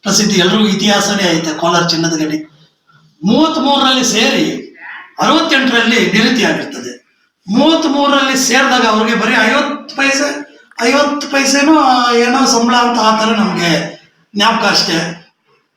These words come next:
ಅರೋ-, ಅವ್ರು ಇನ್ನೊಂದು ವಿಶೇಷ ಅಂದ್ರೆ ಇಲ್ಲಿ ಬ್ರಿಟಿಷರ್ಸ್ ಕಾಲದ್ದು ಸರ್ವಿಸ್ ಆಗಿದೆ, ಮತ್ತೆ ಇಂಡಿಪೆಂಡೆನ್ಸ್ ಬಂದ್ಮೇಲೆ ನಮ್ಮ ಇಂಡಿಯಾದು ಅದು ಫೋಟೋಗಳೆಲ್ಲ ಆಗಿನ ಕಾಲದಲ್ಲಿ ಇವರೆಲ್ಲ ಕೆಳಗಡೆ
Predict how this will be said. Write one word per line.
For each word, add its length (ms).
ಅರೋ-, 400
ಅವ್ರು 440
ಇನ್ನೊಂದು 280
ವಿಶೇಷ 400
ಅಂದ್ರೆ 560
ಇಲ್ಲಿ 500
ಬ್ರಿಟಿಷರ್ಸ್ 520
ಕಾಲದ್ದು 1500
ಸರ್ವಿಸ್ 440
ಆಗಿದೆ, 520
ಮತ್ತೆ 160
ಇಂಡಿಪೆಂಡೆನ್ಸ್ 640
ಬಂದ್ಮೇಲೆ 760
ನಮ್ಮ 240
ಇಂಡಿಯಾದು 640
ಅದು 180
ಫೋಟೋಗಳೆಲ್ಲ 500
ಆಗಿನ 280
ಕಾಲದಲ್ಲಿ 340
ಇವರೆಲ್ಲ 640
ಕೆಳಗಡೆ 720